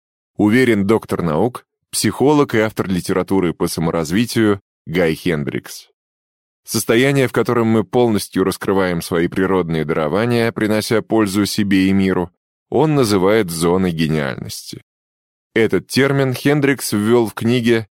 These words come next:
«Большой скачок» The Big Leap. Однако большинство людей никогда не достигают зоны гениальности, увязая в делах, не приносящих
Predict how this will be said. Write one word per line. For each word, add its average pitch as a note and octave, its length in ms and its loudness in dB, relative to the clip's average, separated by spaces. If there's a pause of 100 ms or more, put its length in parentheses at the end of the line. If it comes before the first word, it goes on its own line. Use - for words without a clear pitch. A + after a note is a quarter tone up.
(140)
«Большой F2 560 -2
скачок» - 600 -8 (300)
The G2+ 180 2
Big F#2+ 320 0
Leap. D#2 340 -4 (960)
Однако C3 500 0
большинство G#2+ 560 0
людей G2 300 2
никогда G2 500 0
не C3+ 140 0
достигают F#2+ 640 0
зоны E2 320 -2
гениальности, D#2 920 -4
увязая E2+ 600 0
в C#2+ 60 -12
делах, F2 520 -2
не E2 160 -2
приносящих A2 800 -2